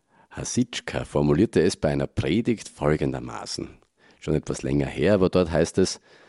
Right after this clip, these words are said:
„Besonders das Lukas-Evangelium zeichnet uns Jesus als einen Menschen, der betet.“ Bei seinem ersten Auftreten in der Öffentlichkeit, bei seiner Taufe am Jordan, sehen wir ihn als Betenden.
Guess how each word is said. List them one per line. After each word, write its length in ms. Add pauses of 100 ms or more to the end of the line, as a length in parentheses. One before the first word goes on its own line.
(880)
„Besonders 360
das 240
Lukas-Evangelium 1500
zeichnet 440
uns 200
Jesus 320
als 120
einen 220
Menschen, 440
der 140
betet.“ 800 (1400)
Bei 80
seinem 300
ersten 360
Auftreten 580
in 40
der 120
Öffentlichkeit, 920 (440)
bei 80
seiner 220
Taufe 400
am 80
Jordan, 540 (640)
sehen 460
wir 200
ihn 300
als 300
Betenden. 880